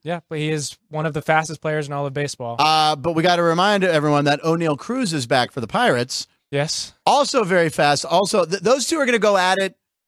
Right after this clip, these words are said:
Speaker 2: Uh, they don't play eighteen times anymore in division, but a lot. So Reds, Pirates, that's gonna be the Cruz versus Cruz
Speaker 1: Yeah,
Speaker 2: matchup.
Speaker 1: the Cruz missiles. Yeah.
Speaker 2: Exactly.
Speaker 1: Yeah, but the league leader last year was Ronald Acuna.
Speaker 2: Acuna's just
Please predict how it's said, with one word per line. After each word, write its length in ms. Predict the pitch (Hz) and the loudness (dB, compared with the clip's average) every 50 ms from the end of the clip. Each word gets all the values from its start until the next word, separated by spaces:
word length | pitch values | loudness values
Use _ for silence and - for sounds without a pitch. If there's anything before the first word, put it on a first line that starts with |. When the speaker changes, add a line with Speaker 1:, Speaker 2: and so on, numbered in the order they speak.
| _ _ _ | _ _ _
Speaker 2:
Uh, 460 | 127 135 135 135 135 135 135 131 135 131 143 143 | -4 -4 -2 0 0 0 0 -2 -2 -4 -2 -2
they 100 | 165 185 | 0 0
don't 120 | 202 165 | 0 0
play 180 | - 196 160 156 | 0 0 2 2
eighteen 240 | 156 143 - 160 135 | 2 0 -2 -4 -2
times 260 | - 139 135 127 120 | -2 -2 0 0 -2
anymore 300 | 120 117 113 110 110 113 | -2 -2 -2 -2 -2 -4
in 60 | 110 107 | -4 -4
division, 320 | 107 110 110 98 110 113 | -4 -6 -6 -6 -6 -6
but 100 | 107 135 | -4 0
a 80 | 135 143 | 2 2
lot. 320 | 156 156 147 131 120 - _ _ _ _ _ _ | 4 4 4 2 0 -4 _ _ _ _ _ _
So 160 | - 165 151 | 0 0 2
Reds, 240 | 151 180 185 170 - | 2 2 0 0 0
Pirates, 360 | - 196 180 165 156 - - - _ _ | 0 2 2 2 0 -2 -6 -12 _ _
that's 240 | 180 190 208 - | 0 0 0 0
gonna 160 | - 226 202 196 | -2 -4 0 0
be 80 | 196 | 0
the 100 | 175 160 | 0 0
Cruz 260 | - - 208 196 165 | -2 0 0 0 0
versus 300 | 151 170 160 - - 139 | 0 0 -2 -2 -2 -6
Cruz 260 | - - 180 160 135 120 | -4 -2 -2 -2 0 0
Speaker 1:
Yeah, 200 | 147 143 139 131 | 0 0 0 0
Speaker 2:
matchup. 260 | - 135 113 101 - | 0 -2 -4 -6 -8
Speaker 1:
the 80 | 143 | -14
Cruz 300 | - - 165 170 165 151 | -10 -6 -4 -4 -2 -2
missiles. 560 | 151 165 165 - 185 175 185 185 - - - - _ _ | -2 -4 -4 -2 -4 -4 -6 -8 -10 -14 -16 -20 _ _
Yeah. 260 | 127 131 127 117 107 101 - | -8 -6 -4 -4 -6 -4 -4
Speaker 2:
Exactly. 580 | 151 147 127 165 160 151 143 - 127 101 - _ - | -4 0 2 2 2 2 0 -2 -6 -10 -10 _ -10
Speaker 1:
Yeah, 180 | 131 120 113 | -10 -8 -6
but 180 | 113 135 135 - | -6 -8 -8 -6
the 400 | 147 143 143 143 143 139 131 123 _ _ _ _ _ | -6 -6 -6 -6 -6 -8 -8 -12 _ _ _ _ _
league 160 | 156 180 185 160 | -6 -4 -4 -2
leader 200 | 170 170 160 156 | 0 0 0 2
last 380 | 156 170 180 180 175 - - - | 4 4 2 2 0 -4 -8 -8
year 280 | 135 131 127 127 127 - | -6 -6 -6 -8 -8 -10
was 140 | - 127 131 | -12 -8 -6
Ronald 260 | 143 143 143 139 127 | -4 -4 -4 -4 -6
Acuna. 480 | 131 - 147 151 143 135 123 117 113 113 143 | -8 -10 -10 -8 -8 -8 -8 -10 -8 -4 -4
Speaker 2:
Acuna's 460 | 151 - - 190 170 156 139 120 - | -4 0 0 0 2 2 0 -2 -4
just 260 | 131 127 - - - | -6 -6 -6 -6 -8